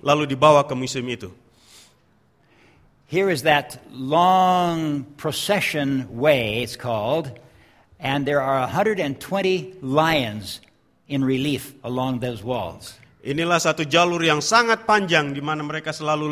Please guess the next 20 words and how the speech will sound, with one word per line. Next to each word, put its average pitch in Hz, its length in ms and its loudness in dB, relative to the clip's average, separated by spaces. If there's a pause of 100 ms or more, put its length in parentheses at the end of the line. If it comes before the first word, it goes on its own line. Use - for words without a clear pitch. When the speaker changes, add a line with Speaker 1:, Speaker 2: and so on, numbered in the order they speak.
(120)
Speaker 1:
lewat, 170 240 0 (240)
dan 147 160 0
di 147 80 -2
dinding-dinding 220 720 -2
mereka 185 320 0
ada 160 80 -6
seratus 180 640 -8
dua 170 240 2
puluh, 170 560 0 (400)
uh, 127 560 2 (880)
gambar 147 720 2
singa 131 560 -2
di 123 160 -10
dinding 127 320 -4
itu. 98 160 -10 (3750)
Speaker 2:
From 147 320 0
Nebuchadnezzar 185 960 -4 (240)
to 123 80 -10
Saddam 156 640 0
Hussein. 101 560 -8